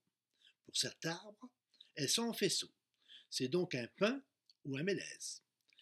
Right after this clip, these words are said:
Les pins ont généralement au maximum cinq aiguilles par faisceau.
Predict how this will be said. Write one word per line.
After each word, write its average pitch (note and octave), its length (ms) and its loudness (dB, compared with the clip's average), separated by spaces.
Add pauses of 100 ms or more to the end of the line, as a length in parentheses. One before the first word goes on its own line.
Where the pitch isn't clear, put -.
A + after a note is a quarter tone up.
(220)
Les D3 160 6
pins A#3+ 360 0
ont E3 100 2
généralement F#3+ 560 4
au G#3 40 -2
maximum F#3 500 0
cinq A#3+ 320 2
aiguilles A3 380 0
par - 200 0
faisceau. - 360 4